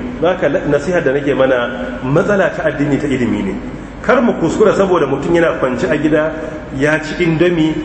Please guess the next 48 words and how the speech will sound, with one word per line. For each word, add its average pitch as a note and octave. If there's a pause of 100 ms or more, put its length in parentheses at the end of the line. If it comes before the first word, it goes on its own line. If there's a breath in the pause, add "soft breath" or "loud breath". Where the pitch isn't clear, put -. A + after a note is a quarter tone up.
(240)
ya D#3
ci -
farfesun D3+
kaji, D#3+ (400)
ya D#3+
sha E3 (160)
ice F3+
cream, E3 (400)
ya C#3
dau-, C#3+
ya D#3
yi E3
cajin F3+
wayarsa E3
ga C3
network E3
nan D3+
yana E3+
ga -
four F3
G D#3+
ko E3
five F3
G. F3 (560)
Kawai A3+
duk G#3
matsalar G#3+
addini D3+
sai D3
mun C#3+
yi D3+
magana B2+
a -
kai. A#2+ (340)
Ba F#3
a D3
matsa C#3+
magana C#3
a -
kan C3
matsalar C3+
addini B2
sai B2
da A#2+
ilimi. G#2+ (720)
Saboda G3+
mai F3+
dalili, D3+